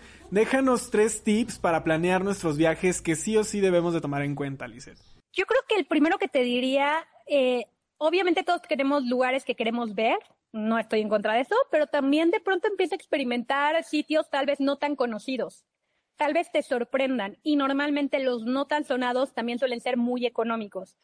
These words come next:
Speaker 2: Así que no, no estoy en contra de ir a París, por supuesto, hay que ir una vez en la vida, pero también, ¿por qué no pensar en hacer una ruta por Europa del Este y terminar en Macedonia del Norte? O sea,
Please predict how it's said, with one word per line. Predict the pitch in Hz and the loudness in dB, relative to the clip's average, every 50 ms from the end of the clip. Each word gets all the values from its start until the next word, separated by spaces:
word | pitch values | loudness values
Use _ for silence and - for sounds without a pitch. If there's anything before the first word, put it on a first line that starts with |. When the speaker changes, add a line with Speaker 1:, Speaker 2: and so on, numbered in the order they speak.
| _ _ _ _ - - - | _ _ _ _ -20 -10 -6
Speaker 2:
Así | 226 240 - 320 294 | -6 -2 0 -2 0
que | - 330 320 311 294 254 254 254 | 2 2 2 2 2 0 0 0
no, | 269 - 302 | -2 0 0
no | 294 311 | 0 0
estoy | 330 - 370 370 | 0 0 0 0
en | 349 330 | 0 2
contra | - 330 302 285 330 311 | 2 0 0 0 0 0
de | 302 302 | 0 2
ir | 285 | 0
a | 285 285 | 0 0
París, | - 277 269 - 302 302 - - | 0 -2 -4 -2 -2 -4 -6 -2
por | - 233 | -4 -4
supuesto, | 220 - 220 - 262 262 - - 208 | -4 -4 -4 -4 -4 -4 -2 -4 -4
hay | 208 233 | -4 -4
que | - 277 | -4 -6
ir | 277 | -6
una | 277 269 269 254 | -4 -2 -2 -2
vez | 240 220 | -2 -4
en | - 247 | -4 -6
la | 240 233 | -2 -2
vida, | 247 277 285 254 240 247 262 269 - | -2 -2 0 0 0 0 0 -2 -2
pero | 240 233 226 | -2 -4 -2
también, | - 226 226 247 254 254 247 | -2 -2 0 0 0 0 2
¿por | 302 302 277 | 0 0 0
qué | 285 269 | -2 -2
no | 285 294 | -2 -2
pensar | - 233 220 214 - 247 226 233 | -2 -2 -4 -2 -2 0 0 2
en | 254 262 240 | 0 0 -2
hacer | 202 - - 247 | -2 -2 -2 0
una | 262 240 226 | 0 0 0
ruta | 226 240 233 - 254 | 0 0 0 -2 -2
por | - - 220 | 2 2 2
Europa | 208 208 220 220 226 220 - - 262 | 2 2 2 0 0 0 0 0 2
del | 254 226 220 220 226 | 2 4 4 4 4
Este | 247 254 - - 277 285 | 2 2 0 0 -4 -2
y | |
terminar | 269 - 226 220 220 220 | -2 -2 -4 -4 -4 -4
en | 233 254 | -4 -4
Macedonia | 240 226 - 226 226 226 247 247 | -4 -2 -2 -2 -4 -4 -4 -6
del | 240 240 240 254 | -4 -4 0 0
Norte? | 269 285 294 294 269 - 214 | 2 2 2 0 -2 -2 -4
O | 220 | -4
sea, | - 247 233 - | -2 -2 -4 -4